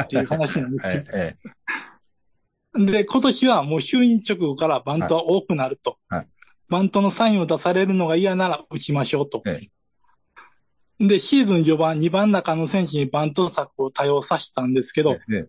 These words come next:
Speaker 1: 多分それはシーズン序盤、チームの形だったり、戦い方っていうのを確立させておきたかったんだと僕は思います。
Speaker 2: ええ。はい。
Speaker 1: クリーンナップの打席の時に得-、
Speaker 2: ええ。
Speaker 1: あの、常に得点圏にランナーを置いておいて、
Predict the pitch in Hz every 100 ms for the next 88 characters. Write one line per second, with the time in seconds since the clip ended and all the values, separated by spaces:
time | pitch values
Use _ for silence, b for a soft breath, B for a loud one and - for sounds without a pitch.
0 | _ 269 262 208 233 226 214 190 - 262
1 | 208 170 165 165 165 - 254 240 190 156
2 | 151 180 190 175 185 156 147 156 143 147
3 | - 208 214 208 202 196 190 180 - 143
4 | 135 - - 220 202 185 - 208 185 202
5 | 175 - 214 180 175 185 180 214 - 139
6 | 131 131 151 139 143 135 120 - - -
7 | 95 76 b b b _ _ _ 226 220
8 | 220 220 214 185 165 151 170 190 175 185
9 | 190 - 165 143 190 - 233 233 - 147
10 | 147 - _ - 233 233 156 185 185 185
11 | 165 151 143 170 147 139 156 147 151 135
12 | 151 127